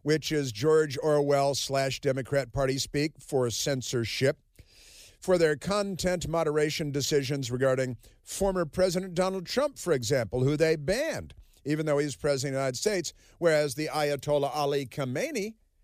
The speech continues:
still hums along happily while they hang gay people from cranes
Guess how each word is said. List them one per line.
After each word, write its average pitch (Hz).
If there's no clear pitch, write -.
still 156
hums 156
along 143
happily 196
while 151
they 160
hang 233
gay 196
people 143
from 190
cranes 143